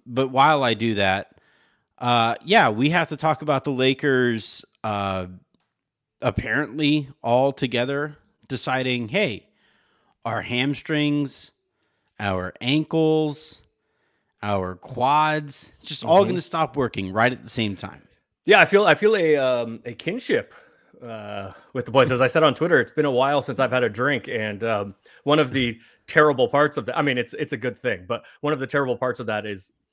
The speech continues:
Speaker 2: the, uh, incredibly excessive amount of surgeries I have had. Uh, <laughs> now I feel every single one of them.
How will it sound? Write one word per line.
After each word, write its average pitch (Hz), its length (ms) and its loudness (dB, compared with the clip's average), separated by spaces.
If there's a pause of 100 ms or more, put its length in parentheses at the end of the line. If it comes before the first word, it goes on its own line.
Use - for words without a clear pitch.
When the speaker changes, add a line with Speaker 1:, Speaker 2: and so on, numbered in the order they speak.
(420)
Speaker 2:
the, 107 420 -8 (320)
uh, 101 280 -6 (680)
incredibly 131 1120 -4
excessive 127 440 -6
amount 113 260 -4
of 104 60 -10
surgeries 113 600 -6
I 101 120 -8
have 98 140 -6
had. 101 320 -6 (400)
Uh, 95 320 -10 (320)
<laughs> - 240 -8
now 156 440 4
I 143 100 6
feel 147 280 0
every 147 280 0
single 135 680 -6 (160)
one 139 220 -6
of - 200 -20
them. 107 200 -10